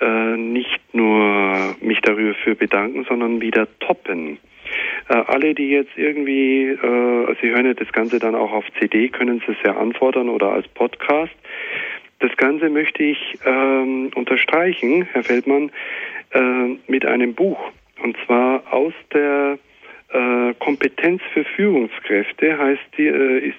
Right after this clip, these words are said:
diese Reihe und der Mann heißt Christian Furcht, äh, Furch, Entschuldigung, Christian Furch, Christian mit K. Und das Buch heißt Demut macht stark.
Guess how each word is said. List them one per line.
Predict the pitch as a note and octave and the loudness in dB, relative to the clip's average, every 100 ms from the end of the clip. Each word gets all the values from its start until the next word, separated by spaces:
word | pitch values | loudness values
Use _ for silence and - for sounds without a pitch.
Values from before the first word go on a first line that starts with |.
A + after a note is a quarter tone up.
| - | -2
diese | C3+ C3+ C3 | 0 2 2
Reihe | C3 D3+ E3 | 2 2 0
und | - B2 - | -2 -4 -2
der | A#2+ | 0
Mann | A#2+ B2+ B2 | 0 0 0
heißt | B2+ B2+ - - - - - - | 0 0 -4 -14 -10 -10 -10 -4
Christian | - D3 - - - D#3 C3+ B2+ | 0 2 0 -4 0 2 2 -2
Furcht, | A2+ - C#3+ F3+ - - - - - - | -6 -2 0 0 -4 -14 -16 -16 -6 -2
äh, | B2 | 0
Furch, | - D#3 F#3+ - | 2 0 0 -6
Entschuldigung, | - - C#3+ D#3+ D#3+ | -6 -4 -2 -2 0
Christian | - D3+ - - - - C3+ B2 A#2+ A#2+ A2+ - | 0 0 -2 -20 -10 -2 2 2 2 -2 -4 0
Furch, | C#3+ F#3+ - - - - - - | 0 0 -4 -14 -12 -10 -10 -4
Christian | - C#3 - C3+ B2 | -2 -2 -2 -2 0
mit | A2+ - | -4 -6
K. | - A2 B2+ F#3+ - - - - | -2 0 0 -2 -8 -20 -20 -8
Und | C3 | -2
das | B2+ | -2
Buch | - F3+ F3 | 0 -2 2
heißt | D#3+ - - | 0 -2 -2
Demut | D#3 F3+ F#3 F3 - | 0 2 0 -2 -2
macht | D#3 - - - - | -2 -2 -4 -6 0
stark. | E3+ - | 0 0